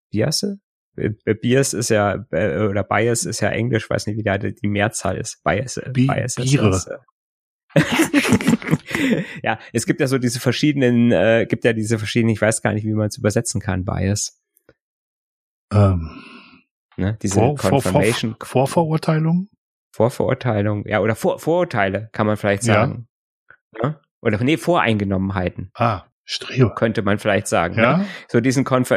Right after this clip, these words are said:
Speaker 1: diesen Confirmation Bias, dass ich sage, wenn ich irgendwas finden möchte, eine, oder eine Aussage quasi im Internet, äh, äh, überprüfen möchte, dass ich dann auch immer genau die Beweise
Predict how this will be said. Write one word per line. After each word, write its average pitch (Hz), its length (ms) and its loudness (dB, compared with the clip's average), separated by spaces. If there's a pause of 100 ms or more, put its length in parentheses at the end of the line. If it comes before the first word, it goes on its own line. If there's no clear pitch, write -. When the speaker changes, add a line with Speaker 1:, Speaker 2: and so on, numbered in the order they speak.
(120)
Speaker 1:
diesen 110 260 2
Confirmation 120 720 0
Bias, 131 400 2
dass 120 160 0
ich 113 140 -4
sage, 113 280 0
wenn 110 120 2
ich 113 120 -2
irgendwas 110 520 2 (260)
finden 120 460 0
möchte, 123 520 2
eine, 107 400 2
oder 95 200 2
eine 98 180 2
Aussage 120 480 0
quasi 113 500 2 (220)
im 110 180 2
Internet, 120 680 0
äh, 110 480 4
äh, - 60 2
überprüfen 117 640 2
möchte, 120 320 2
dass 113 180 2
ich 117 100 -6
dann 78 160 0
auch 101 120 0
immer 131 340 0 (360)
genau 117 280 2
die 131 100 0
Beweise 113 540 0